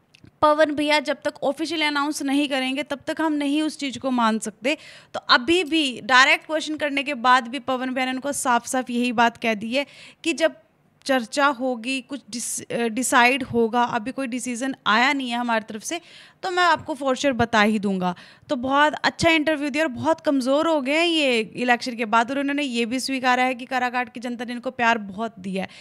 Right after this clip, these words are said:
फर्स्ट टाइम अगर कोई इलेक्ट होता है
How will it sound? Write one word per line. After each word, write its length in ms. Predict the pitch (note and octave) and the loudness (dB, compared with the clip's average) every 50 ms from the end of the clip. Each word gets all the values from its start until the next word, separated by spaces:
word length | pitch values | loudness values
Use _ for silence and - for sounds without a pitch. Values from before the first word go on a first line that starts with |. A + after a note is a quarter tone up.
| - - - _ | -20 -20 -20 _
फर्स्ट 280 | - D4 D4 D4+ D4+ - | 4 4 4 4 4 4
टाइम 220 | E4 D#4 D4+ D4 | 2 4 4 2
अगर 160 | C#4+ C4+ C#4+ | 2 0 -2
कोई 260 | C4+ - C#4 C4+ C4+ C4 | -4 -2 -4 -4 -4 -4
इलेक्ट 480 | A3+ A#3+ B3 A#3+ A#3+ A#3+ A#3+ _ - | -4 -6 -2 -2 -2 -2 -2 _ -6
होता 320 | - B3+ A#3+ - - B3 A#3+ | -4 -4 -4 0 2 2 2
है 420 | A#3 A3 G#3+ G#3+ - - - _ | 4 2 2 0 -2 -6 -10 _